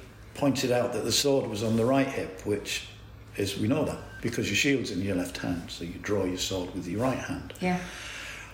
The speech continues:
Speaker 1: And lots of things, yeah, that, that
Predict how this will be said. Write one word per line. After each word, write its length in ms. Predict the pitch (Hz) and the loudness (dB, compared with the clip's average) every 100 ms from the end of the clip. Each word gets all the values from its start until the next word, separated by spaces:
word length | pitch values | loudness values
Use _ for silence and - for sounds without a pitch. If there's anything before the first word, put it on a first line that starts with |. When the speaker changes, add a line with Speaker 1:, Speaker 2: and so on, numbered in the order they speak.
| - | 0
Speaker 1:
And 200 | 156 170 | 4 6
lots 240 | 247 240 147 | 4 4 2
of 80 | |
things, 540 | 135 113 101 98 170 - | 2 2 4 4 2 2
yeah, 260 | 180 160 92 - 139 | 2 4 2 -2 2
that, 300 | 135 - - | 2 2 -2
that 280 | 120 120 | -2 -2